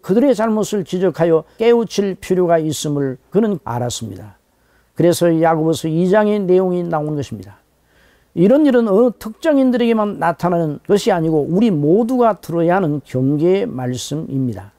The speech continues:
그리스도인의 행실의 문제는 로마서 오 장 이후의 부분에서 상세하게 다루어질 것입니다. 여기 로마서 삼 장에서 말하는 칭의에 대한 바른 이해가 없이는 그리스도인의 행실의 문제를 공부할 준비가 아직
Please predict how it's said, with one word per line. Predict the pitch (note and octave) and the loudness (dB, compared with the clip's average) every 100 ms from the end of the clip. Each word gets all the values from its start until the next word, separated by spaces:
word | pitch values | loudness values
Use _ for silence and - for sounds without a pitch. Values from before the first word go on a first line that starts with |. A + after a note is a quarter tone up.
| _ _ _ _ _ | _ _ _ _ _
그리스도인의 | - E3+ - F#3 F3 F#3+ F3+ F#3+ F3+ F3+ - _ - | 0 0 2 2 4 2 2 4 4 2 -2 _ -6
행실의 | F3 F3+ - E3+ | 0 0 2 2
문제는 | D#3+ D#3 D#3 D#3 D3+ D3+ | 4 2 2 0 -2 0
로마서 | D#3+ G#3+ A3 - | 2 4 2 2
오 | G#3 | 2
장 | F#3+ G3 F#3+ | 2 0 -2
이후의 | E3+ F#3+ B3 A#3+ D#3 | -2 0 2 2 0
부분에서 | D#3 C#3+ C3+ C#3 B2+ | -4 -4 -4 -6 -8
상세하게 | - E3+ F#3+ F#3 F3+ E3 E3 D#3 - | -10 -6 -4 0 2 2 2 0 -2
다루어질 | - D3 C#3+ C#3+ C3 - B2 | -4 -2 2 2 0 -2 -6
것입니다. | B2 - G#2+ F#2+ - - _ _ _ _ _ _ _ _ - | -6 -10 -12 -14 -18 -20 _ _ _ _ _ _ _ _ 0
여기 | F3 F#3 | 2 4
로마서 | F#3 F#3+ C4 A#3+ B3 | 4 4 2 0 -2
삼 | - A#3 A3 | -4 -2 0
장에서 | G#3+ G#3 G3 F#3+ | 0 0 0 2
말하는 | F#3 F#3 F3+ | 2 2 0
칭의에 | - - C#4 C4 A3+ F3 | -6 -4 0 2 0 2
대한 | F3+ F3 E3 - | 2 2 -2 -6
바른 | - F#3+ B3+ F#3+ | -2 2 2 0
이해가 | C3+ C#3 G3 A3 F#3+ | -2 0 2 0 -4
없이는 | - D#3 - G3 D3 B2 B2 _ _ | 0 -2 0 0 0 -2 -8 _ _
그리스도인의 | - A3 B3 B3 A3+ G#3+ F3+ | 0 2 2 4 4 2 -2
행실의 | - C#4 B3+ C4 A3+ | -2 -2 0 0 0
문제를 | G#3+ F#3+ F3+ E3 | 2 2 0 0
공부할 | D3+ F#3 G3+ G#3 E3 C3+ | -2 0 2 2 0 -4
준비가 | - D3 D#3+ D#3 C3 | -6 -2 -2 -2 -4
아직 | - D#3 G#3 | -4 -4 -4